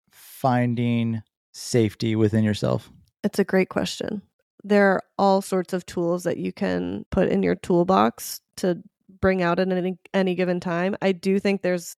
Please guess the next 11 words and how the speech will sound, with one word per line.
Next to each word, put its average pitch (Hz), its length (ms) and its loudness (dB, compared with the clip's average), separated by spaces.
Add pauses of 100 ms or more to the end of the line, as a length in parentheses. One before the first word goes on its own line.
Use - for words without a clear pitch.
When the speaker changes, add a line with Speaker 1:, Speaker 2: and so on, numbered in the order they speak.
(120)
Speaker 2:
just - 220 -10
like 165 180 -2
everything 196 300 2
we 226 100 2
talk 254 200 2
about, 185 340 4 (120)
every 180 400 2
person 185 440 0
is 180 160 0
unique, 180 420 -2
and 175 320 -2